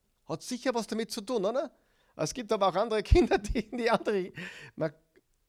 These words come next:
es gibt Prinzipien, die grundsätzlich stimmen, aber nicht,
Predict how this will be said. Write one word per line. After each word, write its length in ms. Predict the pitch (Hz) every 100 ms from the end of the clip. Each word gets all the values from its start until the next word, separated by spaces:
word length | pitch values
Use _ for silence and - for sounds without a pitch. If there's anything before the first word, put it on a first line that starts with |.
| _
es 160 | 131 -
gibt 180 | 165 -
Prinzipien, 800 | 147 139 - 185 196 202 196 147
die 160 | 131
grundsätzlich 640 | 131 143 170 151 127 131 -
stimmen, 400 | - 131 127 127
aber 280 | - 113 113
nicht, 480 | 117 123 - -